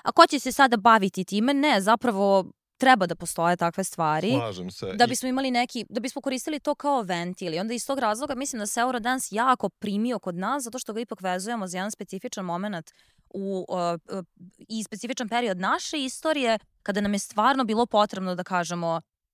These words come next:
Speaker 1: „Pump up the jam” ili „Rhythm is a dancer” ili šta god. Ili takođe, n-, let's not forget, e, Dragostea Dintej. <laughs>
Speaker 2: Mo-, let's not forget, iskreno, da.
Speaker 1: Ja sam inače, to je možda moja, moja omiljena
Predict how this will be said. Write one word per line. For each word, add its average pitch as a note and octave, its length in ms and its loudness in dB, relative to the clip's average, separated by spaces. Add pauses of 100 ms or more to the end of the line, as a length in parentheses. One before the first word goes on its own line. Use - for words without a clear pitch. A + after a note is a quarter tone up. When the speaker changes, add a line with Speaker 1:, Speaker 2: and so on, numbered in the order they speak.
(280)
Speaker 1:
„Pump F#3 220 2
up E3 120 -4
the F3 200 -4
jam” G#3 180 0
ili F3 160 -2
„Rhythm F3+ 300 -2
is E3 80 -6
a F3 60 -2
dancer” F3+ 680 0 (240)
ili F#3+ 260 -4
šta - 140 -6
god. F3+ 360 0
Ili D4+ 340 4
takođe, A3+ 580 2 (200)
n-, G3 160 -2
let's G#3 300 0
not G#3 200 0
forget, A3+ 420 0
e, - 40 -20 (520)
Dragostea F#3 460 0
Dintej. E3+ 440 -4
<laughs> - 80 -6 (1500)
Speaker 2:
Mo-, A#2 280 0
let's A#2+ 340 0
not F#2 300 -4
forget, D2 460 -10 (180)
iskreno, F2 640 -10
da. F3+ 260 -2
Speaker 1:
Ja A3 100 6
sam C4+ 160 0
inače, C#4+ 260 2
to C4+ 120 2
je D4 40 6
možda G#3+ 240 2
moja, F#3+ 640 4
moja F#3+ 260 4
omiljena D3+ 800 -4